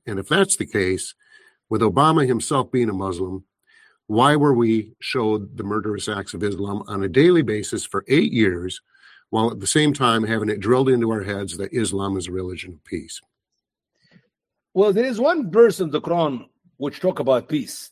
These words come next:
Speaker 2: And, uh, your statement is very powerful because that will clarify the, the, the picture very well for everybody who's watching us right now.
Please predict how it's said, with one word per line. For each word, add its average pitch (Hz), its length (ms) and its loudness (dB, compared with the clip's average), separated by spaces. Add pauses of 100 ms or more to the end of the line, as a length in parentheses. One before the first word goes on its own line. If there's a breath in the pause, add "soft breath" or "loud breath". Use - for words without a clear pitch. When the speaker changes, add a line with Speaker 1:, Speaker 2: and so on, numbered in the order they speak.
Speaker 2:
And, 127 260 -2
uh, 123 220 -2
your 143 180 4
statement 185 460 4
is 120 180 -2
very 156 220 0
powerful 147 400 -4
because 123 460 0
that 160 200 6
will 147 160 2
clarify 143 640 0
the, 117 540 0
the, 113 200 -2
the 107 120 -2
picture 131 340 2
very 139 260 4
well 147 220 8
for - 220 -10
everybody 135 400 4
who's 110 80 -4
watching 127 320 0
us - 80 -12
right 113 180 -10
now. 101 160 -16